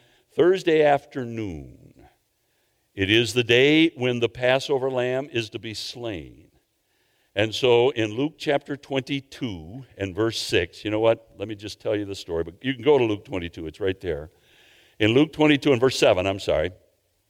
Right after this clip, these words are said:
Luke says that Jesus sent Peter and John to prepare for the Passover.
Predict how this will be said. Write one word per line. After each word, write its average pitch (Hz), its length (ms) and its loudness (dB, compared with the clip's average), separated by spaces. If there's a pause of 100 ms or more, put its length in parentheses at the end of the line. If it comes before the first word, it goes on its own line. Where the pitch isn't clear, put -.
(2250)
Luke 156 180 4
says 143 500 4
that 120 540 4
Jesus 151 520 2
sent 143 340 2
Peter 143 320 2
and 113 140 0
John 104 480 2
to 98 100 -6
prepare 98 480 -2
for 90 140 -16
the 90 80 -14
Passover. - 640 -8